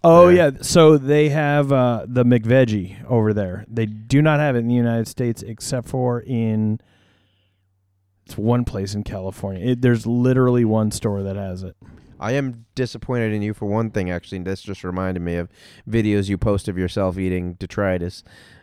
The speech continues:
Speaker 2: or sometimes just regular stuff, um, that you did not bring the, or save the, I don't know if somebody else brought it to you, but the mac and cheese ice cream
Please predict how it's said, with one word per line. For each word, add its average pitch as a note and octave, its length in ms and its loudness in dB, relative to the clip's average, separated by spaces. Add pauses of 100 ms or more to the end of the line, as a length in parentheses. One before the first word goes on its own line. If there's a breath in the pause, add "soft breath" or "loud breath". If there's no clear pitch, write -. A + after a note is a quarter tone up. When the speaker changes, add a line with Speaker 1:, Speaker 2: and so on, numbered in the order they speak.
(140)
Speaker 2:
or G#2 340 -2
sometimes F#2+ 460 -6
just E2+ 160 -4
regular E2+ 340 0
stuff, D#2+ 300 -4 (420 soft breath)
um, F#2 560 2
that E2+ 240 0 (580)
you G2+ 180 2
did F2+ 200 -2
not F#2 300 -2
bring F2 500 -2
the, E2 560 -4
or F2+ 160 0
save F#2+ 560 0
the, F2 360 -2
I F2+ 100 -4
don't G2 100 0
know F#2+ 60 2
if - 80 -4
somebody F2 240 -2
else E2 120 -2
brought E2+ 240 -2
it D#2+ 80 -10
to F2+ 100 -6
you, E2+ 160 -2
but E2 200 -6 (280 soft breath)
the F#2+ 240 0
mac F#2+ 360 -2
and F#2 100 -4
cheese F#2 300 -4
ice F2+ 240 0
cream E2 480 -6